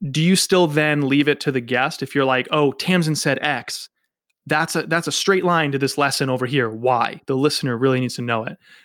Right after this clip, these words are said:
Do you give the first attempt at explaining that to the guest where you ask them, or do you jump in and say, "Oh, Tamsin, that makes me think about this thing I learned in my career"? Like, where do you draw the line between you're the one teaching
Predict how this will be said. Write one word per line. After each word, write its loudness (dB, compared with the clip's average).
Do -2
you 4
give 4
the 4
first 0
attempt 0
at 0
explaining 0
that -2
to 0
the 0
guest 0
where 2
you 2
ask 0
them, 0
or 4
do -2
you 2
jump 2
in 4
and 0
say, 2
"Oh, 4
Tamsin, 0
that 0
makes -2
me -2
think 0
about 2
this -4
thing -2
I 2
learned 0
in -2
my 0
career"? -6
Like, 0
where 4
do 0
you 2
draw 2
the 2
line 2
between -4
you're 0
the 2
one 0
teaching -4